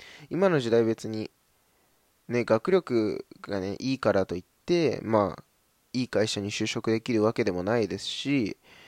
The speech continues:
まあ、終身雇用があるわけでもないですし、うん。まあ、今コロナみたいなね、影響なので、もちろん学歴関係なく、クビになる人はクビになりますし、うん。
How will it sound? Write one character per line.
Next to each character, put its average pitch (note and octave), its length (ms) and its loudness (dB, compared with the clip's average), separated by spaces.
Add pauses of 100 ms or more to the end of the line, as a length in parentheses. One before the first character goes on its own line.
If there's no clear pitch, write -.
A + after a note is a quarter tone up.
(180)
ま G2 340 0
あ、 - 120 -20
終 - 200 0
身 A#2+ 200 -2
雇 C3 140 2
用 A#2 160 8
が F#2+ 120 4
あ A#2 60 8
る A#2+ 100 6
わ B2+ 100 6
け C3 120 0
で G#2 60 0
も F#2 140 -4
な A2+ 160 2
い A#2 80 0
で G#2 120 -6
す - 60 -12
し、 G2 440 -6 (160)
う G2+ 80 -10
ん。 G2+ 280 -8 (500)
ま A#2 140 -2
あ、 - 20 2
今 A#2 200 -2
コ - 180 2
ロ A#2 120 4
ナ G#2 100 -2
み G2 120 -8
た F2+ 120 -6
い F2 40 -8
な F#2+ 120 -6
ね、 D3 200 -6
影 A#2+ 200 0
響 B2+ 200 4
な C3+ 140 2
の B2 140 2
で、 C#3+ 320 4 (300)
も B2 120 0
ち F#3+ 140 0
ろ F3 140 6
ん F#2 120 -6 (360)
学 A2+ 240 0
歴 A#2 240 2
関 A#2+ 200 0
係 B2+ 180 2
な D#3+ 140 4
く、 A#2+ 380 2 (260)
ク C3 120 -4
ビ A#2 120 2
に A2+ 80 0
な B2 140 4
る B2 80 2
人 C#3+ 220 -2
は E3+ 140 8
ク - 120 -4
ビ G#2 140 0
に F#2+ 60 -8
な G2 80 -2
り G2 100 -4
ま A2 140 -2
す - 100 -12
し、 - 360 -6 (200)
う G#2+ 60 -10
ん。 G2+ 300 -8